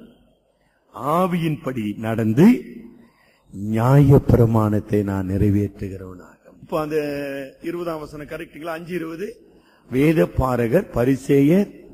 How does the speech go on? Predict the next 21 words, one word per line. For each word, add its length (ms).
என்பவர்களின் 640
நீதியை 520
காட்டிலும் 600
உங்களுடைய 720
நீதி 800
அதிகமா 580
இல்லாவிட்டால் 800
நீங்கள் 400
பரலோக 460
ராஜ்யத்துல, 760
என்ன 180
ஆச்சரியமா 420
இருக்கு 220
பாருங்க. 260
தலைவணிக்கு 440
நம்ம 200
ஜெபிப்போம். 640
கொஞ்ச 200
நேரம் 320
யோசனை 360
பண்ணுவோம். 320